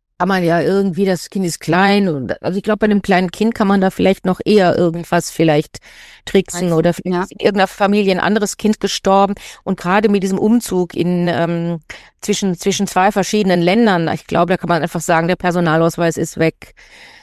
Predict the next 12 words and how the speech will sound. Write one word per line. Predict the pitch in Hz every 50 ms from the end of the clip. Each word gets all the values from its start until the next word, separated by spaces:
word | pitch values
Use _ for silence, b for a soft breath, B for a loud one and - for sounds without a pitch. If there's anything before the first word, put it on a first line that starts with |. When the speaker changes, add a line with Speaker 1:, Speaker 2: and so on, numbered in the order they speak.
| B B _
Speaker 1:
irgendwie | - 180 180 175 165 165
sowas | 156 175 160 160 156 -
in | - 165
der | 160 156 156
Richtung. | 160 151 - - 165 151 151 151 156 156 - _ _ _ _ _ _
Speaker 2:
Ja, | 240 254 254 226 214 196
also | - - 196 196 214 247 254 254 - _ _ -
was | 196 233 233 220 -
bei | - 240 214
Catrice | - 214 208 208 - - 262 311 330 - - -
jetzt | 254 214 - -
auch | - 220 220 220 208 -